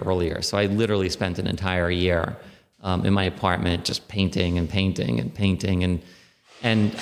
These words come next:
I didn't do, I didn't put anything up on Instagram. I didn't show anybody on Facebook. I mean,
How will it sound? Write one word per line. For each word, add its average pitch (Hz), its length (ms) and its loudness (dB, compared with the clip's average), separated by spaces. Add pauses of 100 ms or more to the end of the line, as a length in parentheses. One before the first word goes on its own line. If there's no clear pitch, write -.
(120)
I 127 100 2
didn't - 420 -2
do, - 140 0
I 135 120 0
didn't 160 280 -2
put 120 220 0
anything 143 380 2
up 110 140 0
on 101 100 2
Instagram. 90 840 2
I 104 100 2
didn't 104 200 2
show - 180 2
anybody 110 480 2
on 90 140 0
Facebook. - 840 -2
I 104 60 -4
mean, 95 340 0